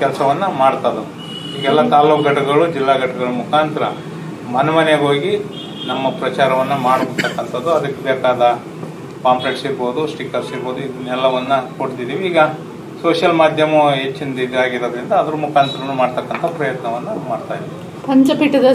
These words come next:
Speaker 2: ಸ್ವಾಮೀಜಿಗಳು ನಿಮ್ಮ ಜೊತೆ ಜಾಯಿನ್ ಆಗಿದ್ದಾರಾ? ಆ, ನೆನ್ನೆ ಜಾಮದಾರ್ ಅವರು ಒಂದಷ್ಟು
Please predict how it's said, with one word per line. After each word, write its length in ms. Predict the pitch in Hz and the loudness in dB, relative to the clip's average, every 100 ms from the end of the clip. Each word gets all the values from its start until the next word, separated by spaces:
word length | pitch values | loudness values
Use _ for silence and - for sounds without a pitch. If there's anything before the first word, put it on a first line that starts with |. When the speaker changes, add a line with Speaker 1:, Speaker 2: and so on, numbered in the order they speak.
| 254 | 6
Speaker 2:
ಸ್ವಾಮೀಜಿಗಳು 580 | 226 240 214 196 208 226 208 185 185 | 4 4 4 4 6 6 4 2 -2
ನಿಮ್ಮ 140 | 190 190 | -2 2
ಜೊತೆ 180 | 190 208 180 | 4 4 4
ಜಾಯಿನ್ 200 | 185 190 180 | 4 4 4
ಆಗಿದ್ದಾರಾ? 340 | 175 165 175 185 - - - - | 4 4 4 2 -4 -12 -12 -2
ಆ, 100 | 190 185 | 0 2
ನೆನ್ನೆ 260 | 202 220 247 220 | 4 4 4 4
ಜಾಮದಾರ್ 400 | 190 233 262 254 220 | 4 6 6 6 6
ಅವರು 140 | 214 208 | 6 4
ಒಂದಷ್ಟು 380 | 190 190 - | 4 2 2